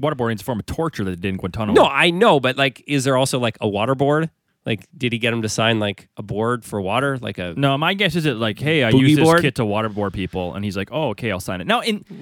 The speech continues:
Speaker 1: I'm gonna give some grace here because when you're on the spot and when you're live, like, we know this, we do a live show.
Speaker 2: Sure, yep.
Speaker 1: It's that sometimes you have to try and react and,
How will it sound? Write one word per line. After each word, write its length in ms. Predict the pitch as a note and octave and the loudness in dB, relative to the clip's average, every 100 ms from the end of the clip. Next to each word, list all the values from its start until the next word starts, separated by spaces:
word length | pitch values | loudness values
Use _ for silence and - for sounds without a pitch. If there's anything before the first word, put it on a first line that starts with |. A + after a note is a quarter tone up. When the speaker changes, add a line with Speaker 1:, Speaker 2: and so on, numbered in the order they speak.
| A2+ - | -10 -4
Speaker 1:
I'm 80 | B3+ | -2
gonna 120 | D#4+ | -2
give 140 | C#4 | -2
some 160 | B3 F3 | -2 -2
grace 320 | C#3 C#3 D3 | 0 0 -2
here 160 | G3 G3+ | -2 -2
because 260 | F3+ F3 | -2 -2
when 160 | C#3+ F#3+ | 0 2
you're 160 | D4+ | 2
on 120 | G4 F4 | 2 0
the 80 | |
spot 460 | - - - C#3+ D3 | -4 -4 -2 0 0
and 60 | D3+ | 0
when 120 | D3 | 0
you're 120 | C3+ | 0
live, 280 | B2+ A#2 A#2+ | 0 -2 -4
like, 100 | A#2+ | -4
we 140 | F#3+ | -2
know 180 | G3+ A3 | -2 -2
this, 200 | B2 G#2 | -2 -4
we 40 | C3+ | -4
do 140 | C3+ | -2
a 20 | |
live 240 | B2 A2+ F#2+ | -2 -4 -4
show. 200 | E3+ D3 | -2 0
Speaker 2:
Sure, 320 | A2+ G#2 A2+ - | 2 0 -2 -2
yep. 220 | A2 C3+ | -2 0
Speaker 1:
It's 140 | - E3+ | -2 -2
that 180 | G#3 - | -2 -2
sometimes 320 | B3+ F#4 A3 | -4 -2 0
you 100 | G#3+ | 0
have 220 | G#3 G3 | 0 -2
to 180 | G3+ F3+ | 0 -2
try 400 | D3+ - E3+ F3+ | -2 -4 -2 0
and 340 | F#3 F3 D#3+ | 0 0 -2
react 480 | D#3 D#3 D3 E3 - | 0 0 0 -2 -4
and, 440 | D3+ C3+ B2 A#2 | -4 -2 -4 -6